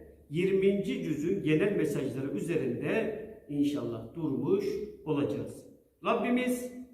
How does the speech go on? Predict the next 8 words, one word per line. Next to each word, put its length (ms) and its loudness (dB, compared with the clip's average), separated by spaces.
şimdiden 1000 2
sohbetimizi 1040 2
feyizli 1080 0
ve 220 2
bereketli 560 0
eylesin. 580 0
Yirminci 600 6
cüz 400 -2